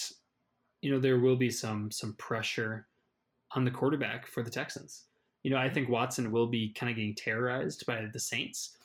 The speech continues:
So I think he's gonna use that dump off pass to the running back. Duke Johnson is one of the best pass catching running ba-, or res-, yeah, pass catching <laughs> running backs in the N F L.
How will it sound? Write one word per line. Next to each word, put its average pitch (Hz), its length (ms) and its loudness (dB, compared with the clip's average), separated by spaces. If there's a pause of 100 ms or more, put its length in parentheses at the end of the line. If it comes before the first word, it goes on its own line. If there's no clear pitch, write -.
So 143 200 2
I 143 80 0
think 165 160 -2
he's 147 120 2
gonna 139 120 4
use 131 200 4
that 113 200 -2
dump 123 180 -2
off 113 200 -2
pass 95 420 -4
to 107 300 -4
the 107 80 -4
running 147 220 -4
back. - 340 -10 (420)
Duke 170 160 2
Johnson 143 480 2
is 117 240 0
one 120 140 0
of 110 60 0
the 107 60 -2
best 110 480 -2
pass - 240 -4
catching - 260 -6
running 104 260 -4
ba-, 113 180 -4
or 110 160 -2
res-, - 300 -4
yeah, 117 180 2 (120)
pass 143 200 0
catching 151 360 0
<laughs> - 0 -
running 151 240 4
backs 113 480 0
in 147 80 2
the 139 100 4
N 131 80 2
F 123 160 -2
L. 120 320 -2